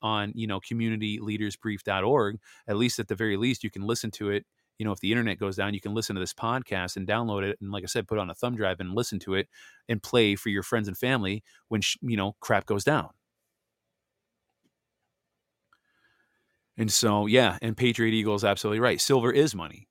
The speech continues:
Keep stacking. Junk silver and all. Stack, stack, stack, stack, stack. If you got gold bullion, trade it in for silver. Yes, I know it's gonna give you a lot more, you know, volume in coinage. But you know what?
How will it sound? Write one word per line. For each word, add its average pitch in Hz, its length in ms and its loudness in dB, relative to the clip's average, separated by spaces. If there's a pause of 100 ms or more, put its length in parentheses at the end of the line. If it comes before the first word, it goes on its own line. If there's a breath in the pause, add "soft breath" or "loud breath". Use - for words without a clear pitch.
Keep 139 280 -4
stacking. 143 640 -2 (640)
Junk 127 300 2
silver 139 400 4
and 127 100 0
all. 107 400 -4
Stack, - 460 0
stack, 135 320 0
stack, 117 340 0
stack, 110 300 -4
stack. 101 320 -2
If - 100 -14
you 104 80 -8
got 104 200 -4
gold 120 260 -2
bullion, 165 420 0 (220 loud breath)
trade 143 240 0
it 135 80 2
in 131 140 0
for 120 100 -6
silver. 104 560 -6 (480)
Yes, 117 400 4
I 117 140 -2
know 110 500 -4 (640 soft breath)
it's 120 160 -6
gonna 110 180 0
give 107 200 -2
you 110 120 0
a - 20 0
lot 107 260 -2
more, 104 500 -2
you 110 140 -6
know, 101 440 -6
volume 104 640 -4
in 98 160 -8
coinage. - 640 -8
But 104 260 -4
you 113 60 -4
know 104 160 -2
what? 123 400 0